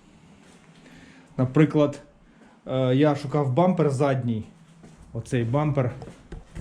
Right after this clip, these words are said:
я шукав. Ну, цей теж в такому, ну, в нормальному, я вважаю, що стані. От дивіться, він такий, ну, нормальний бамперок.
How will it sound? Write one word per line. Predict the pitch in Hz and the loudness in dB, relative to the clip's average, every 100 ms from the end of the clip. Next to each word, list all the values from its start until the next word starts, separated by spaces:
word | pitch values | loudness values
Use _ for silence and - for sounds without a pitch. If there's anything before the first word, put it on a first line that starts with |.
| - - - | -16 -20 -6
я | 127 131 | 2 2
шукав. | 131 123 147 156 151 - - - - - - - - - | 2 -4 -2 -2 -4 -12 -18 -20 -20 -20 -20 -20 -20 -4
Ну, | 214 | -2
цей | 190 190 170 | 2 2 2
теж | - 247 240 | 0 -2 -2
в | - | -6
такому, | - - 127 | -6 0 2
ну, | 151 165 | 2 2
в | 113 | 2
нормальному, | 135 143 120 104 107 | 0 2 0 0 -2
я | 104 | -4
вважаю, | 104 107 110 | -6 -8 -10
що | - | -10
стані. | 139 208 208 135 - - - - - - | -10 -8 -6 -6 -8 -10 -12 -12 -16 -6
От | 127 | -4
дивіться, | 120 139 120 - | -2 -2 -2 -6
він | 127 120 | -6 -6
такий, | 117 - 120 - - - - - - | -8 -10 -12 -12 -18 -18 -16 -16 -8
ну, | 147 | -2
нормальний | 139 160 147 117 107 | 2 2 2 0 -4
бамперок. | 110 117 123 120 | -4 -6 -6 -8